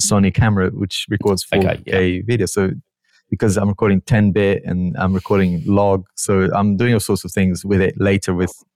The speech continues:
Speaker 1: color grading. But, um, so yeah, the, the, the, they are big enough though. I think I,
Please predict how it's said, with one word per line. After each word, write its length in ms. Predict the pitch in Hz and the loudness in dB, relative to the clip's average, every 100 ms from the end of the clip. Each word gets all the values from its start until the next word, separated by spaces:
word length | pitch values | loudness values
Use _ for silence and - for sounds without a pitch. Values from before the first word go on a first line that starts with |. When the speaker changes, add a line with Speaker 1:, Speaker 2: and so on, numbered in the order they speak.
| - 127 | -20 -4
Speaker 1:
color 260 | 101 90 | 0 2
grading. 380 | 92 95 92 90 | 2 2 0 0
But, 140 | 87 - _ _ _ _ - - | -4 -6 _ _ _ _ -20 -4
um, 640 | 110 107 104 104 104 98 - - | 0 2 2 2 2 0 -4 -4
so 120 | - | 0
yeah, 160 | 165 117 | 2 2
the, 120 | 107 | 0
the, 120 | 117 - 131 - | -4 -8 -16 -6
the, 120 | 117 | -2
they 120 | 127 | 0
are 100 | 147 | 0
big 180 | 123 135 | 0 2
enough 300 | 117 107 - | 2 0 -2
though. 140 | 90 | -4
I 20 | 92 | -2
think 220 | - | -2
I, 60 | 123 | -6